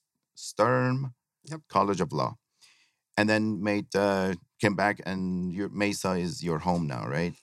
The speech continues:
Speaker 2: Yes, it is. Uh, I miss Denver all the time, uh, but, you know, housing out there got crazy.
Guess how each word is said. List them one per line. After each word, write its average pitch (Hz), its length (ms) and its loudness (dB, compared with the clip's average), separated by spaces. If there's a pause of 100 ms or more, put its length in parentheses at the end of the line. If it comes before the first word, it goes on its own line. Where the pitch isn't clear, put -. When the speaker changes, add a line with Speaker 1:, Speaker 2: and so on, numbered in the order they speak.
(120)
Speaker 2:
Yes, 160 160 -4
it 160 80 -4
is. 175 360 0 (200)
Uh, 147 320 2
I 170 60 4
miss 214 140 2
Denver 202 300 2
all 196 80 6
the 185 80 -4
time, 190 460 4
uh, 151 320 4
but, 165 200 -2 (240)
you 147 80 -8
know, 139 180 -4
housing 170 360 2
out 165 140 0
there 160 180 2
got 151 220 -2
crazy. 185 460 -2